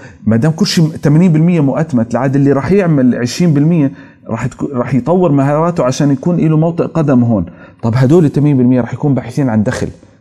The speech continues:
مستهلكين للخدمة، لسه عايشين أمورهم تمام. فراح يصير عنا طفرة يعني بالاقتصاد ضخمة جدًا. وأنا عكس إنه بقول لك لا، راح يكون ث-،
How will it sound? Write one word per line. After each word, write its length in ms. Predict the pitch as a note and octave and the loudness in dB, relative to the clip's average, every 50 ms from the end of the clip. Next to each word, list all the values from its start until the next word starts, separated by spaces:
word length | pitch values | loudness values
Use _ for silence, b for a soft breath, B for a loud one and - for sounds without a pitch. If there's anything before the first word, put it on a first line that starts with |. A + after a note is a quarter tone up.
| b | b
مستهلكين 640 | - - - - C3+ C3 C3 C3+ B2+ - F#3 G3 D#3 | -6 -4 -2 0 0 2 2 0 0 2 2 2 4
للخدمة، 400 | B2 G#2 - - - F#2+ F2+ F2+ F2+ B B B B B _ _ _ _ - | 2 2 0 -2 -2 -2 -2 -4 -6 B B B B B _ _ _ _ -4
لسه 300 | G#2 A2 A2+ - - B2 | -4 -2 -2 -2 -4 -4
عايشين 360 | F2 F#2 G2 G2 - - C3 | -2 -2 -4 -4 -2 -2 0
أمورهم 260 | A2+ A#2+ C3+ C3+ C3+ | 0 0 0 0 -2
تمام. 240 | B2 - D3 D#3 D3+ D#3 B B B B B B - | -2 -2 -2 -4 -4 -6 B B B B B B -16
فراح 300 | - - A#2+ A2+ A#2 B2+ | -6 -4 -2 -2 -2 -2
يصير 380 | C3 A#2 - - F3+ F#3+ F3+ D#3 | -4 -2 -2 0 0 2 2 2
عنا 420 | C#3 E3 E3+ D#3+ D3+ D3+ D3+ C#3+ B B B B B B B _ _ | 2 2 2 2 2 2 0 -2 B B B B B B B _ _
طفرة 400 | - F3+ E3+ - - B2+ G#2+ G#2 | -4 -4 -4 -2 -2 -2 0 0
يعني 220 | G#2+ G#2 G#2 G#2 G#2 | 0 0 0 0 0
بالاقتصاد 840 | G2 A2+ A#2+ C3 - - C3 B2 - - D3 C3+ C#3+ D#3 D#3+ D#3 - - - B2 | 0 0 -2 -4 -4 -6 -6 -4 -4 -2 -2 0 0 0 -2 -4 -8 -10 -8 -8
ضخمة 480 | A2+ A2 A#2+ E3+ E3+ E3 - D#3 D3+ C#3+ | -4 -2 -2 -2 0 0 0 0 0 0
جدًا. 440 | C3 D3+ D#3+ C#3+ C3+ E3 F3+ F#3+ G3 G3 B B B B B B _ | 0 -2 -4 -2 -2 -2 -2 -2 -2 -4 B B B B B B _
وأنا 440 | A2 A2 A2 A#2 B2+ C3+ D3+ D3+ C#3+ | -4 -2 -2 -2 -2 0 0 0 0
عكس 320 | C3+ D3 - - - - | -2 -2 -4 -4 -4 -2
إنه 180 | D#3 D#3 D3+ C#3+ | 0 0 0 0
بقول 240 | C3 D3+ - E3 D#3+ | 0 0 0 0 0
لك 160 | D3+ D#3 - | 0 0 -2
لا، 180 | C#3+ D#3+ - | -2 -2 -2
راح 160 | - C3+ - D3+ | -2 -4 -4 -4
يكون 240 | C#3+ - F3 E3+ | -2 -2 0 -2
ث-، 120 | D#3+ E3+ | -2 -2